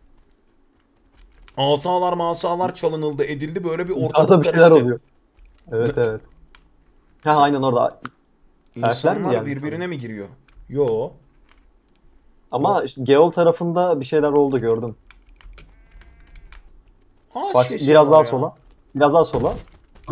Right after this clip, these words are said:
Speaker 2: Hı. Kim
Speaker 1: İki,
Speaker 2: bunlar?
Speaker 1: y-, elfler mi geliyor? Orklar, orklar.
Speaker 2: Oo.
Speaker 1: Orklar Geov'u tarıyor.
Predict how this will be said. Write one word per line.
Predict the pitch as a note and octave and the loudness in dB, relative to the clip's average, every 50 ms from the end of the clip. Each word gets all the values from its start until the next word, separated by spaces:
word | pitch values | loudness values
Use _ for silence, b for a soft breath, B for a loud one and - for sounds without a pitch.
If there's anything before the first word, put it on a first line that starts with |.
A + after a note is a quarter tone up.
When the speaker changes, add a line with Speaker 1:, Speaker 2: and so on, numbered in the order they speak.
| - - - - - - - - - - - _ _ _ - - - - - _ _ _ _ _ _ - - - - - - - - - | -14 -14 -16 -20 -20 -20 -20 -20 -20 -20 -20 _ _ _ -20 -20 -20 -20 -20 _ _ _ _ _ _ -20 -20 -20 -20 -20 -20 -20 -4 2
Speaker 2:
Hı. | B2 C#3 C#3 B2 B2 - - - - - _ _ _ _ _ _ _ _ _ _ _ _ _ _ _ _ _ _ _ _ _ _ _ - - - - - - - - - - _ _ _ - | 4 4 4 4 2 0 -6 -20 -20 -20 _ _ _ _ _ _ _ _ _ _ _ _ _ _ _ _ _ _ _ _ _ _ _ -20 -20 -20 -20 -20 -20 -20 -20 -20 -20 _ _ _ -10
Kim | C3 | -8
Speaker 1:
İki, | C3 | -6
Speaker 2:
bunlar? | A#2+ A2 A#2 - | -6 -6 -8 -8
Speaker 1:
y-, | F3+ - - D3+ F3 - E3+ E3 E3+ | -10 -10 -10 -10 -6 0 4 4 4
elfler | F3 E3+ F3 G#3 B3+ C4 C4+ C4+ | 4 2 2 2 2 2 2 0
mi | B3+ G#3+ | -4 -4
geliyor? | F3+ E3+ C#3+ C#3 C3 C#3+ | -4 -4 -4 -4 -4 -2
Orklar, | C#3 C#3+ C3+ - - G#3 G3+ F3+ | -2 -2 -2 -2 -2 0 0 0
orklar. | D#3+ D3+ C#3+ - - - G#3 - - - - - - - - - _ _ _ _ _ _ _ _ _ _ _ - | 0 -2 -4 -4 -4 -4 -4 -4 -6 -10 -16 -20 -20 -20 -20 -20 _ _ _ _ _ _ _ _ _ _ _ -16
Speaker 2:
Oo. | A2+ G#2+ G2+ G2 G#2 A2+ C#3 F3 F3+ F3+ F3 E3 D#3 | -14 -12 -10 -8 -8 -8 -8 -10 -12 -14 -18 -12 -8
Speaker 1:
Orklar | B2 B2+ C3 B2+ C3 F3 F#3+ G3+ G#3+ | -6 -4 -4 -4 -2 -2 0 0 2
Geov'u | F#3+ F#3+ F3+ E3+ D#3 C#3 C3 | 2 0 0 0 -2 -4 -6
tarıyor. | B2+ C3 B2 A#2 A2+ G#2+ G#2+ | -8 -8 -10 -8 -8 -10 -12